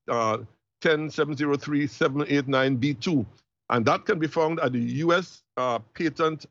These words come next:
and Trademark Office. And there are a host of other, uh, the, we have over a hundred,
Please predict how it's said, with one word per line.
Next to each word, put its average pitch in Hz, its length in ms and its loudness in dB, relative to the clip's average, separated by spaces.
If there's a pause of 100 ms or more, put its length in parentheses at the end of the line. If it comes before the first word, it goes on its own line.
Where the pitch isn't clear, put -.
and 123 220 -4
Trademark 143 580 0
Office. 123 380 -4 (340)
And 131 180 0
there 139 140 2
are 131 140 2
a 123 80 0
host 196 560 -2
of 139 160 -4
other, 131 320 0
uh, 113 240 -4
the, 135 120 -4 (460)
we 151 140 0
have 175 180 2
over 156 280 0
a 147 60 0
hundred, 165 640 -2